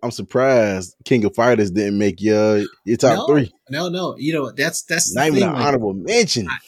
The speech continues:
Speaker 2: well, it was going to be my honorable mention 'cause it came out in February.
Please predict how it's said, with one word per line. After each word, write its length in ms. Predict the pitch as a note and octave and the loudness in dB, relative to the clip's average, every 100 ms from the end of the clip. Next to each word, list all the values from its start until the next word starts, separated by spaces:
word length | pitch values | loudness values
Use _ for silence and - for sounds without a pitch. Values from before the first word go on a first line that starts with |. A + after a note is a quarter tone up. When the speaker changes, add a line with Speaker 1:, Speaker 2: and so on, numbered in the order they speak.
| _ _ C#3+ | _ _ -8
Speaker 2:
well, 400 | D#3+ E3+ F3 - _ _ | -4 -4 -4 -8 _ _
it 200 | D#3 D#3 | -4 -2
was 280 | D3 F#3+ G#3+ | 0 2 2
going 280 | G3 G3 F3+ | 2 0 -2
to 100 | F3 | -2
be 160 | E3 F3 | 0 2
my 120 | D#3+ D#3 | 2 0
honorable 320 | D#3 D3 C3+ | 0 -2 -2
mention 420 | B2+ F3+ A3+ E3+ C#3+ | -2 -2 -2 -2 -2
'cause 160 | C3 | -2
it 100 | C3+ C3 | -4 -2
came 180 | D3+ C#3 | -4 -2
out 120 | B2 | 0
in 120 | G#2+ | -2
February. 580 | - A3+ F#3 G#2+ F2 | -4 -4 -4 -4 -6